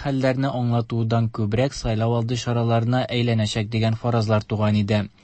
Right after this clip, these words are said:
Соңгы вакытта Гыйракта барган хәрби чараларны киметү планы алдыннан генерал Петраус бүген Конгресс алдында үз тәкъдимнәре белән чыгыш ясады. Соңгы хәрби планга күрә,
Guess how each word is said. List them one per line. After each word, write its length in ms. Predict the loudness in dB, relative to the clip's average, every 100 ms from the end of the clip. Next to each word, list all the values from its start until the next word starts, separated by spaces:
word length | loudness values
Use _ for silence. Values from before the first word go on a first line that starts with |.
| -20 -20 -18 -18 -8
Соңгы 300 | -2 2 2
вакытта 400 | 2 -2 -2 2
Гыйракта 460 | 2 2 0 -2
барган 320 | 0 0 0 -2
хәрби 300 | -2 -2 -2
чараларны 560 | -2 -2 0 2 0 -2
киметү 460 | 0 -2 0 -2
планы 360 | -2 0 2 2
алдыннан 480 | 2 2 0 2 2
генерал 440 | 2 2 2 0 0
Петраус 580 | -4 -2 0 2 0 -4
бүген 300 | -4 -2 0
Конгресс 460 | 0 0 0 0 0
алдында 440 | 0 0 2 2 0 -6 -20 -8
үз 160 | -6 -4
тәкъдимнәре 640 | -6 -6 -2 0 2 2
белән 220 | 2 0 -2
чыгыш 340 | -4 -6 -4
ясады. 460 | -2 0 0 0 -2 -6 _ -20 -12
Соңгы 380 | -2 0 0 -2
хәрби 360 | -2 0 0
планга 420 | -2 -2 0 2 0
күрә, 380 | 0 -2 -2